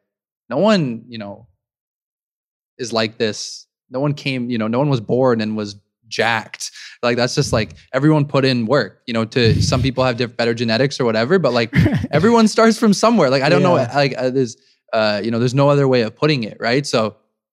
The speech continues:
Speaker 1: and I think the tough thing is, as you progress, going back and remembering that, right? Be the big guy in the gym that is supportive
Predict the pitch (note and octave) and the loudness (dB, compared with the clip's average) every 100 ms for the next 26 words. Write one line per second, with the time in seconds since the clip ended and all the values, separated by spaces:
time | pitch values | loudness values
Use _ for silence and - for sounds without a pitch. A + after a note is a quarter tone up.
0 | - C#3 C#3+ E3 C3+ - C3 B2+ - G3 | -6 -4 0 -2 -2 -8 -10 -8 0 0
1 | - E3 C3 B2 A#2 G#2+ - _ _ _ | 0 0 0 2 0 -2 -10 _ _ _
2 | - C#3+ F#3 D3 D#3 D3+ C3 G#2+ A2+ C#3 | -2 2 2 2 0 -2 -4 -4 -2 -2
3 | A3+ - - - _ _ _ _ _ B2 | -4 -8 -12 -14 _ _ _ _ _ -2
4 | C3+ C#3+ B2+ A#2 A#2+ C#3 F3 - B2+ A#2+ | 0 2 -2 -2 0 0 -4 -10 -12 -8
5 | A2+ B2 D3 B2 G#2+ G#2 F#2+ - _ _ | -4 -2 0 -2 -4 -10 -18 -20 _ _
6 | _ _ A#2+ A#2+ G#2+ G#2+ G2+ D#3 F#3+ F3 | _ _ -2 0 -2 -10 -4 0 2 0
7 | B2 A#2+ C#3+ C#3+ C#3 C3 B2+ A#2+ A2 A2 | -2 -2 -2 0 0 0 -2 -4 -8 -4
8 | C#3+ C#3+ B2+ A2+ A#2 A2+ G#2+ - A2 - | -2 -2 -2 -4 -4 -4 -6 -10 -12 -12
9 | A2 _ C3 C#3+ B2+ A2 G2+ - | -16 _ -4 -2 0 -4 -6 -18